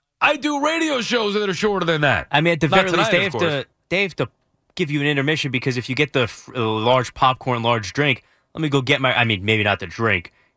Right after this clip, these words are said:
Speaker 2: You're kind of in a tough situation there, but let me go refill this large popcorn.
Speaker 1: Yeah, th-, no, come on. It's too long. You're right. They should have an intermission.
Speaker 2: And it's especially now.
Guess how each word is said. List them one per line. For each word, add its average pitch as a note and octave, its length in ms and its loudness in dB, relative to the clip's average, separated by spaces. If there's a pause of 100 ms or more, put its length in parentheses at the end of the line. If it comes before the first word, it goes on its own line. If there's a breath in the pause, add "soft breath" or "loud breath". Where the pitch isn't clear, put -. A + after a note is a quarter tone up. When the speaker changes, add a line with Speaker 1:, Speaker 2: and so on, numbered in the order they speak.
Speaker 2:
You're - 120 -14
kind A#2+ 160 0
of G#2+ 60 -4
in B2+ 60 -2
a A#2+ 40 -2
tough - 220 0
situation A2+ 480 -2
there, F#2 140 0
but F#2 160 -2 (240 soft breath)
let D#3+ 80 -4
me E3 80 0
go D#3+ 120 2
refill C#3 480 -2
this A2 180 -2
large A2+ 220 2
popcorn. A2+ 420 -2 (180)
Speaker 1:
Yeah, A3 160 0 (120)
th-, F3+ 180 -6
no, A#3 280 -2
come G#3 300 -4
on. A#3+ 420 -2
It's - 280 -12
too - 180 -4
long. F#3+ 840 -2 (380)
You're F3 160 0
right. G#3+ 180 2
They E3 80 0
should D3 160 -2
have C3 160 4
an A2 80 0
intermission. F2+ 480 -4
Speaker 2:
And C#3+ 140 6
it's C#3+ 140 0
especially E3 520 2
now. B2+ 420 2